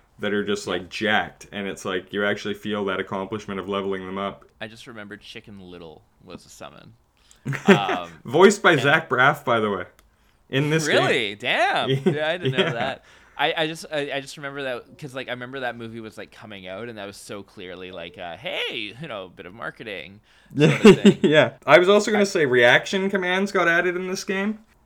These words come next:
Speaker 1: Uh, for better or worse, uh, as far as this pressing triangle mid-battle for, like
Speaker 2: Yeah, yeah, right. I,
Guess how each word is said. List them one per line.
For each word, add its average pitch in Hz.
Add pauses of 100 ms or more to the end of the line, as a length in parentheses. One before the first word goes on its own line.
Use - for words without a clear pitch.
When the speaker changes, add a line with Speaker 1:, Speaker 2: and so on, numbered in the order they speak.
(140)
Speaker 1:
Uh, 131
for -
better 151
or 135
worse, 123
uh, 117
as 113
far 131
as 127
this 120
pressing 120
triangle 120
mid-battle 110
for, 104
like 101
Speaker 2:
Yeah, 123
yeah, 113
right. 107
I, 101